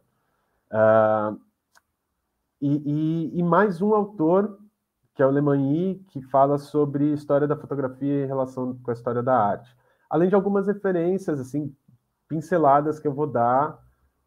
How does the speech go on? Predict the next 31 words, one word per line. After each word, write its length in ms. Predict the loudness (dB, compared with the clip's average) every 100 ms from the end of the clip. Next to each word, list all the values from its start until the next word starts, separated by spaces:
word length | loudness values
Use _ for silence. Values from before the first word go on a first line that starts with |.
| _ _ _
da 180 | 4 4
minha 260 | 4 0
pesquisa. 960 | -2 -6 -6 _ -4 -2 -4 -4 -8 -10 _ _ _ _ _ _ _
Então, 960 | -16 -8 -4 -2 -2 -4 -4 -6 -8 -12 _ _ _ _ _ -14
dos, 280 | -6 -6 -6
dos 280 | -8 -4
fotógrafos 640 | -4 2 4 6 4 -4 -8
que 80 | -6
eu 60 |
usei 220 | -4 -4
pra 160 | -4 -4
minha 140 | -4
pesquisa, 460 | -4 -8 -8 -8 -8
que 80 | -8
foram 200 | -6 -4
o 40 |
Militão, 760 | -4 -6 -6 -4 -4 -4 -6 -10 _ _ _ _
ah, 720 | -2 0 0 0 0 -2 -4 -8 _ _
Augusto 320 | -2 0 -2
de 80 | -2
Azevedo, 640 | -2 -2 -2 0 0 -2 -6
que 120 | -8
foi 120 | -6
o 60 | -4
primeiro 260 | -4 -4
fotógrafo 420 | -6 -8 -8 -6 -6
da 120 | -6
cidade 300 | -6 -8 -8
de 40 |
São 260 | -8 -8 -2
Paulo, 480 | 2 2 2 -4